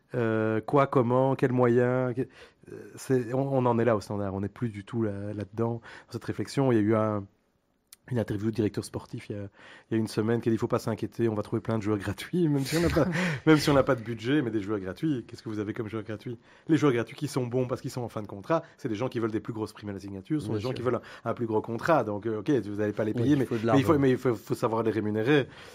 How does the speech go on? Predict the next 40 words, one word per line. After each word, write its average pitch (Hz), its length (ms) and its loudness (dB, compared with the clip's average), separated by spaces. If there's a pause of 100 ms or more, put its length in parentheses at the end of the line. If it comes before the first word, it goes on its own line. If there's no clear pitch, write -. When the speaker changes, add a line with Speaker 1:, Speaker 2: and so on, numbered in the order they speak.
(140)
Speaker 1:
Donc, 123 280 0
Speaker 2:
C'est 151 200 -8
Speaker 1:
qu'est-ce, 175 420 8
Speaker 2:
peut-être - 40 -14
Speaker 1:
qu'est-ce, - 420 2
qu'est-ce - 300 0
qu'on 139 200 -2
veut 113 200 -2
faire 131 260 0
de 110 100 -2
tout 110 140 -10
ça ? 135 340 -2 (480)
Je 117 160 -6
crois 156 200 4
que 151 80 -12
c'est, 120 480 4
c'est 120 340 0
le, 123 240 0
le, 127 180 4
le, 131 180 4
les 131 200 4
matchs, 143 180 2
ils 147 60 0
se - 60 -10
passent 139 120 -4
plus 135 120 -8
sur 123 100 -2
le 117 60 0
terrain, 113 220 -4
ils 110 40 -4
se - 60 -12
passent - 140 -10
en 110 60 -8
coulisses 104 300 -10
là - 40 -8
pour 110 100 -6
le 110 40 -4
Speaker 2:
Mhm, 107 80 -8
Speaker 1:
moment. 104 180 -10
Speaker 2:
mhm. 90 260 -18